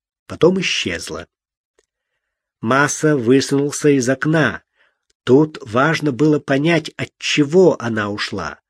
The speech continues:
Окликнула хозяйка, или же он произвёл недостаточно сильное впечатление.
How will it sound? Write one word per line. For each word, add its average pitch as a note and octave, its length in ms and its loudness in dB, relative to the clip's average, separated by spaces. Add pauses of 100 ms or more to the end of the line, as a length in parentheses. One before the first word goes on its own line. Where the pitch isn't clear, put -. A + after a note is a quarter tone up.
(380)
Окликнула C#3 600 0
хозяйка, C#3+ 920 -2 (480)
или F3 240 6
же F#3 160 4
он F3 260 4
произвёл E3 600 4
недостаточно E3+ 800 -2
сильное E3 480 0
впечатление. G#2 1080 -4